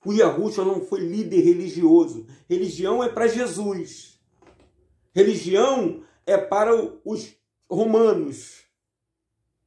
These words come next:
Os que são de Yahushua são livres. Os remanescentes. Aquele a quem ele chamou e revelou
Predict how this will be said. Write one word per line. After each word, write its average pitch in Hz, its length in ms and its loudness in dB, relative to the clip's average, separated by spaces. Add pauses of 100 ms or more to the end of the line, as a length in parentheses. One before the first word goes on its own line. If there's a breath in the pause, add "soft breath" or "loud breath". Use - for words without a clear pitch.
(560)
Os 127 140 -14
que - 120 -20
são 202 400 -2
de 175 140 -4
Yahushua 156 480 -2
são 165 240 -4
livres. 131 480 -10 (480)
Os 139 140 -12
remanescentes. 156 1120 -2 (260)
Aquele 170 400 2
a - 120 -2
quem 165 220 2
ele 156 180 4
chamou 143 680 -6 (800)
e 170 80 -4
revelou 165 1000 2